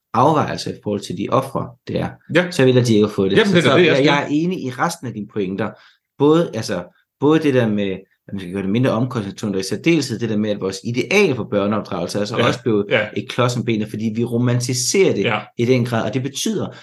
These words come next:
Speaker 1: at man fandme skal sidde og kigge på det der barn hele tiden, mens de tykker maden.
Speaker 2: Ja.
Speaker 1: Jeg tror, det er meget, meget sundere for, for børn og potteplanter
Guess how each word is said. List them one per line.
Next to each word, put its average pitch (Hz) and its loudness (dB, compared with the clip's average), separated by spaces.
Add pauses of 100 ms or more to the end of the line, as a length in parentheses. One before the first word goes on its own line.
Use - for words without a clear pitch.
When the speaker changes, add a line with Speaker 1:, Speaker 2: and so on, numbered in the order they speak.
(160)
Speaker 1:
at 127 0
man 127 2
fandme 156 2
skal 156 -2
sidde 156 0
og - -12
kigge - -10
på 127 -4
det 123 -2
der 123 0
barn 117 2 (320)
hele 175 4
tiden, 123 0 (180)
mens 123 -2
de 120 -8
tykker 127 2
maden. 113 0 (160)
Speaker 2:
Ja. - 2 (200)
Speaker 1:
Jeg 135 4
tror, 196 2
det 175 2
er 147 4
meget, 160 4
meget 147 -2
sundere 160 0
for, 117 -4
for 123 -2
børn 165 4
og 151 0
potteplanter 110 -2